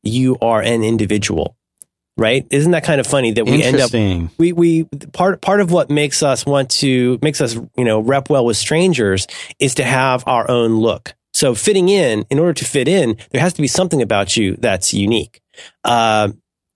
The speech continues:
Speaker 1: I'm thinking, for some reason, I'm thinking about Don Cheadle's character in Boogie Nights. Um, the guy who, like, uh,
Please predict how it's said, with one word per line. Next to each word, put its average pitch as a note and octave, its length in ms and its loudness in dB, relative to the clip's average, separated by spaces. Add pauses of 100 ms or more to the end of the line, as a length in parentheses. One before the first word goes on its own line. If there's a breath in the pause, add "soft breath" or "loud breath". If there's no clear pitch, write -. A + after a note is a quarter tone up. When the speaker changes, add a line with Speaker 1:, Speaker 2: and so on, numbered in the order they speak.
(120)
Speaker 1:
I'm D#3+ 100 0
thinking, D4 260 0
for A#3+ 120 -2
some D4+ 120 2
reason, C4 180 2
I'm F3 80 0
thinking F#3 220 -2
about B2+ 160 0
Don C#3 180 0
Cheadle's C#3 300 -2
character C3+ 380 -2
in A2 100 0
Boogie A#2+ 240 0
Nights. C#3+ 400 -2 (140)
Um, A2 560 0 (360 soft breath)
the C#3 100 -2
guy C#3 360 0
who, C#3+ 140 0
like, B2 320 0
uh, - 80 -2